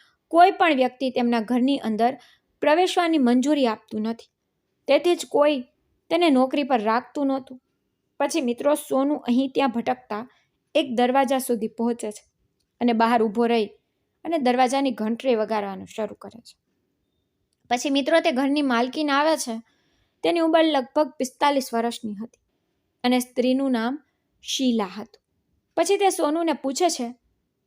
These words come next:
કે, "તમે કોણ છો અને દરવાજો કેમ ખટખટાવતા હતા?" પછી મિત્રો, સોનુ કહે છે કે, "હું ખૂબ ગરીબ છોકરો છું, હું ચોર નથી.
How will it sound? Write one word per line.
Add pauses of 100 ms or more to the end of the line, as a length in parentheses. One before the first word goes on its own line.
કે,
"તમે
કોણ
છો (440)
અને
દરવાજો (460)
કેમ
ખટખટાવતા
હતા?" (880)
પછી
મિત્રો,
સોનુ
કહે
છે (520)
કે,
"હું
ખૂબ
ગરીબ (140)
છોકરો
છું, (680)
હું
ચોર
નથી.